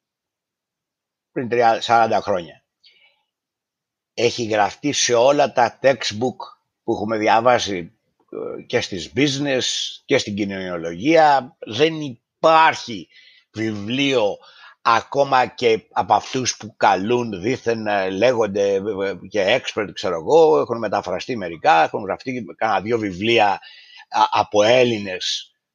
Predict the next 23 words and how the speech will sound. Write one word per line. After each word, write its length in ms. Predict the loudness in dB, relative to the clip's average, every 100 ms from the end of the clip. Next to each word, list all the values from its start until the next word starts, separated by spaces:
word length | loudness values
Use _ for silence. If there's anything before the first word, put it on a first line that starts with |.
| _
ψυχολόγους, 1120 | -12 -4 -2 2 4 4 2 -4 -4 -6 -8
πηγαίνετε 320 | -4 0 2 0
στο 140 | -2
βιβλιοπωλείο 540 | -2 -2 -2 -2 0
να 80 | -2
τους 180 | -6 -4
δείτε, 300 | -2 0 -2
και 200 | 0 -2
το 140 | 2
έχουν 240 | 2 2 -6
στην 180 | -6 -4
εισαγωγή 460 | 0 2 2 0
τους. 340 | -4 -12 -20 _ _ _ _ _ _ _ _
Είναι 180 | -6
καραμπινά 760 | -2 0 2 2 -2 0 2 2
το 100 | -2
λάθος 400 | -2 -4 -6 -16
αυτό, 240 | -16 -10
έτσι. 480 | -8 -6 -8 -10 -16 _ _ _ _ _ -2
Άκου 260 | -2 -2
τώρα 460 | -2 4 4 2 -6 _ _
τη 100 | -6
συνέχεια, 560 | 0 0 0 -4 -16